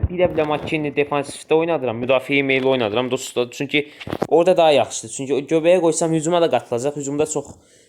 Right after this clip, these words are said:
yaxşı deyil. Ofansif haqqındalıq bitiriciyi zəifdir ona görə. Və keçək ikinci hissəyə, görək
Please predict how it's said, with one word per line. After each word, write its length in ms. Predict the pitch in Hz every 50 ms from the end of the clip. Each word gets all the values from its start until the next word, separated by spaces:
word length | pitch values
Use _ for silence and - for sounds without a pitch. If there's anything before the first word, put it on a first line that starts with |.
| _ -
yaxşı 300 | 135 139 - - - -
deyil. 120 | 139 -
Ofansif 420 | 123 139 - 143 143 139 - - 139
haqqındalıq 400 | 127 - - 127 127 123 127 -
bitiriciyi 460 | 127 120 - 120 117 110 113 120 120 117
zəifdir 320 | 120 117 110 113 113 - 127
ona 140 | 127 127 120
görə. 160 | 101 92 82 80 - _ _ _ _ _ _ _ _ _ _ _ _ _ _ _ _ _ _ _ - - - - _ - - _ - - - - - - - -
Və 80 | 127 127 127 -
keçək 400 | 165 151 - 160 147 147 156 156 - - - _ _ _ _ _
ikinci 320 | - - 165 156 147 151
hissəyə, 320 | 151 - - 127 120 139 143 -
görək 320 | 147 143 143 147 147 -